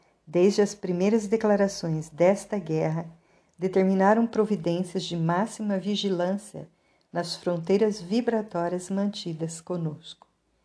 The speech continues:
Ensinam-nos os vizinhos beneméritos que devemos suportar nos próprios ombros toda a produção de mal que levarmos a efeito.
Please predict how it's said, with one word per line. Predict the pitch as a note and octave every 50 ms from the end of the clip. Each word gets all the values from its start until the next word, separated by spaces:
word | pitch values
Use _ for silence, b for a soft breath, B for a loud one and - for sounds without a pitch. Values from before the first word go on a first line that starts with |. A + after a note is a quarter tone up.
| _ _ _ _ _ _ _ _ -
Ensinam-nos | F3 E3+ E3 E3 - - - E3+ D#3+ D#3+ F3 F#3+ G3+ G#3 G#3+ A3 A3 G#3 G3+
os | F#3 F3+ E3 E3
vizinhos | D#3+ D#3+ E3 E3 E3 E3 E3 E3 E3 E3 D#3+
beneméritos | E3 E3 E3 D#3+ D#3 D3+ D#3 D#3 D3+ D3+ D3 D#3 F#3 F#3 - - A3 A3+ - - - _ _ _ _ _ _ _ _
que | _ - F#3
devemos | F#3 F#3 F3 F#3+ G3+ G3+ G#3 G#3 G#3 -
suportar | - - - - A3+ A3 - B3+ B3+ B3 - _ F#3 E3 D3 C#3 D3 E3 - _ _ _ _ _ _ _ -
nos | E3 E3 -
próprios | - - F3+ F#3 G3 G#3 G#3 - A#3+ A3 F#3+ E3+
ombros | E3+ E3+ E3 D#3+ D3+ D#3 D#3+ D3+ - - - - - _ _ _ _ _ _ _ _
toda | - G#3+ A3 A3 B3+
a | B3
produção | B3+ A3 A#3 A3 G#3 A3+ A3 - - G3+ F#3+ F#3+
de | F#3 - G3
mal | F#3+ F3 E3+ E3+ E3+ F#3 G3+ G#3
que | - -
levarmos | A#3+ A3 G#3+ F#3+ F3 F3 E3+ E3+ E3 E3 E3+ E3 E3
a | F3 E3
efeito. | E3 F3 E3+ - - - D3 D#3 - - _ _